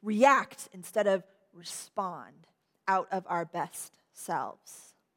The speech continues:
We said there's a lot that we can say about outrage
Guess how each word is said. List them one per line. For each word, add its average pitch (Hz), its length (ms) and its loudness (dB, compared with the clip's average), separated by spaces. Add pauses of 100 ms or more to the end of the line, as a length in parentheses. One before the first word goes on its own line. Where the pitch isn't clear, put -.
(2000)
We 208 80 -18
said 208 140 -10
there's 185 180 -2
a 165 60 -6
lot 180 320 2
that 170 140 -6
we 196 80 -10
can 180 180 -14
say 190 380 2
about 175 400 -2 (240)
outrage 160 720 -4